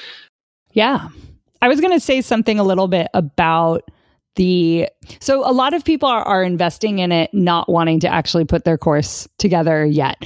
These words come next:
So, um, the, we just got an email from somebody today that was like, "So if I buy the five feeds," 'cause we're selling them in packs of one, if you just wanna buy one, um, and then a pack of five, though, is only, like, a hundred dollars more. Um,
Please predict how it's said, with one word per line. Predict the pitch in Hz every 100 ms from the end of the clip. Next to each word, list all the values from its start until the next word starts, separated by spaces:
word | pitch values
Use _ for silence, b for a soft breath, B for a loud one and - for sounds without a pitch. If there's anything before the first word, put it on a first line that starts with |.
| B B
So, | - 196 165 165 165 -
um, | 180 170 156 151 151 _ _ _ -
the, | 196 -
we | 190 202
just | 190 -
got | 196
an | 175
email | 175 165 151
from | - 160
somebody | - 156 156
today | 156 - 151
that | 156 -
was | 170
like, | 165 151
"So | - - 254
if | 233 -
I | 254
buy | 262 262 254
the | 214
five | - 190 190
feeds," | 170 156 151
'cause | - 175
we're | 190
selling | 220 214
them | 202 180
in | 165
packs | 170 156 151 -
of | 175 156
one, | 202 233 233 226 -
if | 160
you | 170
just | 185
wanna | 196 196
buy | 202
one, | 185 156 151 160 B B B
um, | - 160 156 151 -
and | - 175
then | 170 165
a | -
pack | - 180
of | 160
five, | - 165 160 165
though, | 160 165
is | 160
only, | 160 151 151
like, | 147 151
a | 151
hundred | 147 156 151
dollars | - 190 -
more. | 175 180 190 B B B
Um, | 196 180 165